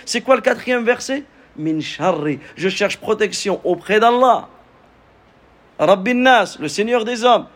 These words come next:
Malikin nas, le roi des hommes. Ilahin nas, la divinité des hommes. Contre le mal du waswas al-khannas. Al-waswas, c'est shaitan. Allah Azza wa Jalla, il l'a appelé al-waswas et al-khannas. Al-waswas, c'est quand tu te rappelles pas d'Allah, il vient te waswas.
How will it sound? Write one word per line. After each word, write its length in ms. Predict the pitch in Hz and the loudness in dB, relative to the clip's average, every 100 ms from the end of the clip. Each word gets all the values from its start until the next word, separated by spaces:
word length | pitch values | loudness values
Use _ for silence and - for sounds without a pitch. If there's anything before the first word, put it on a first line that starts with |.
| - | -6
Malikin 400 | 160 202 240 247 | -2 0 -2 -4
nas, 420 | 254 262 247 - - | 0 4 4 2 -6
le 80 | |
roi 240 | 143 185 233 | -4 -2 -2
des 200 | 262 240 | -2 4
hommes. 240 | 240 175 - - | 4 4 -4 -6
Ilahin 460 | 180 202 247 233 254 | 0 4 4 4 -2
nas, 380 | 254 254 233 180 | 2 4 2 -2
la 100 | 156 | -6
divinité 520 | 214 254 254 254 247 | -4 -4 -4 -6 -6
des 180 | 247 247 | -2 0
hommes. 160 | 285 - _ - | -2 -4 _ -14
Contre 260 | 190 - | -12 -8
le 140 | 180 170 | -8 -6
mal 320 | 185 180 143 _ _ _ | -2 -2 -4 _ _ _
du 220 | 131 175 | -12 -10
waswas 580 | 160 170 165 131 175 165 | -6 -6 -6 -4 -6 -6
al-khannas. 600 | 156 - 147 147 147 139 - - | -10 -8 -6 -4 -4 -6 -12 -4
Al-waswas, 720 | 175 190 214 - 226 277 277 - - | 0 2 2 2 4 4 2 -12 -14
c'est 160 | - 147 | -6 -6
shaitan. 520 | - 175 160 156 139 | 0 0 0 0 0
Allah 280 | 151 170 147 | 0 2 0
Azza 180 | 160 180 | 0 -2
wa 80 | 175 | -4
Jalla, 180 | 185 | -2
il 60 | 185 | 0
l'a 140 | 185 | 2
appelé 380 | 185 196 208 226 - - | 2 0 2 2 0 -2
al-waswas 680 | 190 190 196 190 202 214 190 | 0 2 2 2 2 2 2
et 60 | |
al-khannas. 560 | 185 180 180 175 156 - - | -2 -2 -4 -2 -2 -2 -4
Al-waswas, 500 | 180 214 226 220 247 | 0 2 2 2 0
c'est 140 | - 214 | 0 -4
quand 140 | 208 | -8
tu 100 | 185 | -10
te 80 | - | -6
rappelles 280 | 185 185 160 | -4 -4 -2
pas 160 | 185 | 0
d'Allah, 380 | 165 160 151 139 - - | 2 2 0 -2 -6 -10
il 120 | 156 147 | -8 -6
vient 220 | 151 147 | -6 -6
te 100 | 143 | -8
waswas. 480 | 139 - 139 135 | -10 -8 -8 -8